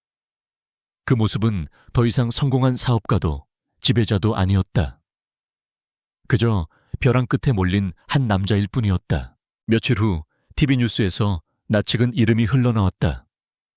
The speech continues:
강태성 그룹 대표이사 강태성 씨 탈세 및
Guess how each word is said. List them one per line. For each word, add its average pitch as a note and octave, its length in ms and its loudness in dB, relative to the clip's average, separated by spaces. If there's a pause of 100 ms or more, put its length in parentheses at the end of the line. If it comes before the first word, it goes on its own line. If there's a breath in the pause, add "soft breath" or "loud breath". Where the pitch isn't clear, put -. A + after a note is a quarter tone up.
(340)
강태성 C3 460 0
그룹 C3 220 -2
대표이사 G#2+ 600 0 (240 soft breath)
강태성 A#2 480 -2
씨 D2 300 0 (400)
탈세 C3 320 0
및 B2 160 2